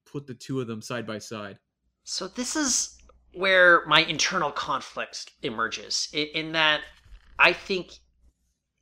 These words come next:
Speaker 2: like, ultimately, season seven sticks the landing. But I look at season four, and I just keep thinking that there are way more episodes that I adore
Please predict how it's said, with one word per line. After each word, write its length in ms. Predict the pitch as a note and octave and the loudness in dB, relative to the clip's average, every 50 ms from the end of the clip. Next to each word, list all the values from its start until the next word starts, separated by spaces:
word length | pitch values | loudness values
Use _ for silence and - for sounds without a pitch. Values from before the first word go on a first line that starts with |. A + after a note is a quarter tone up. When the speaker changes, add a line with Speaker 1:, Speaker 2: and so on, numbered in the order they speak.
| _ - | _ 2
Speaker 2:
like, 220 | D#3 D3+ - - | 2 2 2 2
ultimately, 720 | D#3 F3 F3 - F#3+ F#3 F3+ F3 F3 F#3 F3 E3+ D#3+ D#3+ - _ _ _ _ _ - | 0 0 0 0 -4 -8 -8 -8 -6 -6 -6 -6 -6 -8 -12 _ _ _ _ _ -8
season 440 | - - - G3 G#3 G3+ - G3 F3+ | -4 -4 -2 -2 -2 -4 -4 -4 -2
seven 380 | - - E3+ D#3+ D#3 D#3+ D3+ | 0 2 2 2 2 2 0
sticks 460 | - - - - - D#3+ D#3+ - - | 0 0 0 0 0 -2 -2 -4 -6
the 160 | - - E3+ C#3+ | -8 -8 -6 -4
landing. 480 | C3+ B2+ A#2 G#2+ G#2 - D2+ - - _ _ _ _ _ _ _ _ _ _ _ _ _ _ _ _ _ - | 0 0 0 0 0 -4 -10 -16 -18 _ _ _ _ _ _ _ _ _ _ _ _ _ _ _ _ _ -20
But 260 | F#3 D#3+ C#3+ D#3+ D#3 | -12 -4 0 2 4
I 80 | D3 D3 | 4 4
look 240 | C#3+ D3 G#3 A#3 - | 2 0 -2 -4 -4
at 100 | C4+ - | -4 -4
season 280 | - - A#3+ G3+ G3+ F3+ | -4 -4 -4 -4 -6 -8
four, 440 | - - - G3+ G#3 G3 D#3 C#3 - | -10 -10 -6 -2 2 2 2 2 2
and 100 | D3+ D#3 | 0 -2
I 100 | F3+ F3 | -2 -2
just 360 | E3 - B3 B3+ - - - | -2 -2 -4 -4 -4 -6 -8
keep 200 | - - A3 - | -8 -12 -12 -10
thinking 280 | - A#3+ A#3 A#3+ G#3+ E3+ | -10 -8 -6 -6 -6 -6
that 100 | D#3+ D#3 | -2 0
there 140 | E3 D3+ C#3+ | 2 4 4
are 200 | C#3 C3 B2 B2 | 4 2 0 -2
way 340 | D3 E3 G3+ A#3+ B3+ B3+ | -2 -2 0 0 0 -2
more 400 | A3 G3+ F3+ F#3 F#3+ G#3 G#3 G3 - | -2 -4 -6 -4 -4 -2 -2 -2 0
episodes 800 | - C3 - - F3 - - - G3 G3+ A#3 B3+ A#3+ - - - | 0 0 0 -2 -4 -4 -2 -2 -2 -2 -2 -4 -6 -8 -8 -4
that 160 | - D#3 D3+ | 0 0 2
I 40 | D3 | 2
adore 840 | C#3 C3 A2+ G2 - _ - A#2 G#2 G2+ A#2+ C3+ E3+ G3+ A#3+ A#3+ - | 0 0 -2 -4 -8 _ -10 -8 -6 -2 0 0 0 0 -2 -4 -12